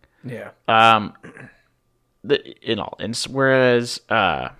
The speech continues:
Speaker 2: I distinctly remember a story that I was told by my father from my grandfather,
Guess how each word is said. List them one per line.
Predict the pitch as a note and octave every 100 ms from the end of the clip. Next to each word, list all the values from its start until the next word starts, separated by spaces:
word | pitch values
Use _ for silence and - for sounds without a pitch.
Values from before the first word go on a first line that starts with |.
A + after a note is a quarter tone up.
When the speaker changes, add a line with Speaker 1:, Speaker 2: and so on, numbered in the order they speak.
| - _ _ _ _
Speaker 2:
I | F2+
distinctly | - G3 D3+
remember | B2+ A#2+
a | G#2+
story | - A#2+ A2 G#2+ A2 _ _ _
that | F#2 F2+ - _ _ _ _
I | -
was |
told | - F#2
by | F2
my | -
father | - A3+ C3+
from | -
my | F#2
grandfather, | - A#3+ - F2+ F#2